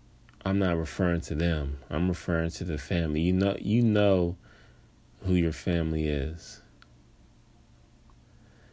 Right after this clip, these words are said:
And of course, you know, you have your blood relatives, your siblings, cousins, parents. That's your family generally, but I'm talking about the people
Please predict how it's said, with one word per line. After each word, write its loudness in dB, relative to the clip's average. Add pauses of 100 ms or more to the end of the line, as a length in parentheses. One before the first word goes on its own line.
(200)
And 2
of 0
course, 0 (640)
you 2
know, 2
you 0
have 0
your -4
blood 0
relatives, -2
your -6
siblings, -2
cousins, -2 (480)
parents. -2 (1040)
That's 2
your 0
family -2
generally, -2
but -4
I'm 0
talking -2
about -2
the -14
people -4